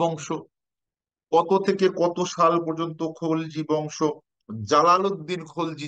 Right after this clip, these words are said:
যে বংশের প্রতিষ্ঠা করেছিল, সেই বংশ কতদিন রাজত্ব করেছিল? বারোশো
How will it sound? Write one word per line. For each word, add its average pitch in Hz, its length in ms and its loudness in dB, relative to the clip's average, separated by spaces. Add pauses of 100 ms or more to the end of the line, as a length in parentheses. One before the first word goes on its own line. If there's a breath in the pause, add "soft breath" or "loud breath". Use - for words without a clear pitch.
যে 151 140 0
বংশের 147 420 -6
প্রতিষ্ঠা 139 480 -10
করেছিল, 135 360 -10 (480)
সেই 156 180 -4 (100)
বংশ 143 240 -6 (140)
কতদিন 147 340 -10
রাজত্ব 175 260 -4 (100)
করেছিল? 185 340 -4 (1200)
বারোশো 165 340 0